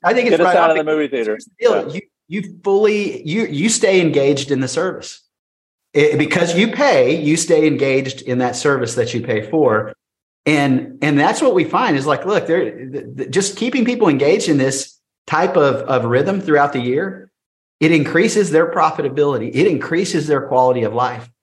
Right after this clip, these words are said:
Speaker 2: Mm-hmm.
Speaker 1: It is very, very powerful to align someone's capital to the things that matter most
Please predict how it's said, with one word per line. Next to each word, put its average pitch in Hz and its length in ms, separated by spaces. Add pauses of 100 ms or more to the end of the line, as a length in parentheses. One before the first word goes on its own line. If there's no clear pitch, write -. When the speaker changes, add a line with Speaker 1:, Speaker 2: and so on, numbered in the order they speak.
(340)
Speaker 2:
Mm-hmm. 117 120
Speaker 1:
It 180 120
is 110 320
very, 180 440
very 170 360
powerful 135 520
to 120 140 (120)
align 131 460
someone's 131 480
capital 123 560
to 120 100
the 113 100
things 117 240
that 113 120
matter 120 260
most 113 420